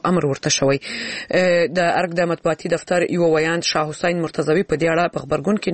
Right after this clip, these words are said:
نن وویل چې دولت د افغانانو د امنیت او د ولس د کرارۍ لپاره هر داسې ګام مثبت ګڼي. خو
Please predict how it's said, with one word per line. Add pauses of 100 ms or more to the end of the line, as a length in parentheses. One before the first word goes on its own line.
نن
وویل
چې (580)
دولت
د
افغانانو
د
امنیت (140)
او
د
ولس
د (120)
کرارۍ (240)
لپاره (160)
هر (220)
داسې (140)
ګام
مثبت
ګڼي. (460)
خو